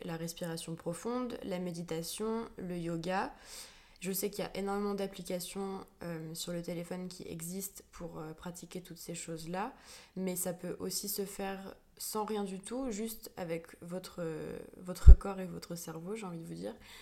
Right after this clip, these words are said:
Vous vous mettez dans une pièce au calme, ou même le soir dans votre lit quand vous vous endormez, et juste, vous prenez le temps de vous concentrer sur la resp-, sur votre respiration et vous respirez lentement. Et vous allez voir que,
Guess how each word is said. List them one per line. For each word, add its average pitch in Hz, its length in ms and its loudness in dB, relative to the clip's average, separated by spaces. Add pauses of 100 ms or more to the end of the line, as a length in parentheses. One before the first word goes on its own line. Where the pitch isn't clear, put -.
(240)
Vous 196 160 -6
vous 202 60 -2
mettez 208 200 0
dans 190 160 -2
une 180 200 -4
pièce 220 440 -4
au 185 80 -6
calme, 214 440 -4
ou 196 60 -2
même 196 260 -2
le 175 120 -4
soir 190 260 -4
dans 185 100 -4
votre 170 280 -8
lit 196 100 -8
quand 180 160 -8
vous 165 160 -10
vous 165 160 -10
endormez, 175 540 -6 (260)
et 226 280 4
juste, 247 300 0
vous 208 120 -2
prenez 208 340 -2
le 208 120 -4
temps 226 180 0
de 226 60 0
vous 190 100 -6
concentrer 202 500 -4
sur 196 180 -4
la 175 120 -4
resp-, 175 240 -6
sur - 200 -8
votre 175 280 -6
respiration 175 760 -6 (460)
et 208 80 0
vous 185 140 -4
respirez 190 460 -6
lentement. 190 640 -6
Et 185 120 -4
vous 180 200 -6
allez 180 160 -2
voir 214 240 -4
que, 175 240 -6